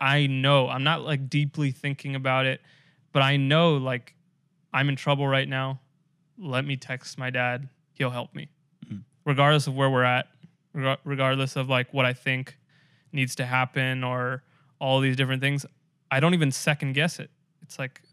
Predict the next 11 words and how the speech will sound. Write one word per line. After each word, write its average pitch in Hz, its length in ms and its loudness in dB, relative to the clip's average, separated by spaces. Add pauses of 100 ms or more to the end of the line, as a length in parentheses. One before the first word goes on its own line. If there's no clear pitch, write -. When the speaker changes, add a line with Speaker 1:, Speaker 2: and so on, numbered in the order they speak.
(220)
Speaker 1:
"I'm 135 200 0
in 139 60 2
trouble. 135 480 0
Let 131 120 -4
me 131 80 -4
talk 131 220 -10
to - 100 -16
my 143 60 -10
dad." - 200 -8 (260)
Speaker 2:
Mm. - 800 -12
Speaker 1:
Um, 127 420 0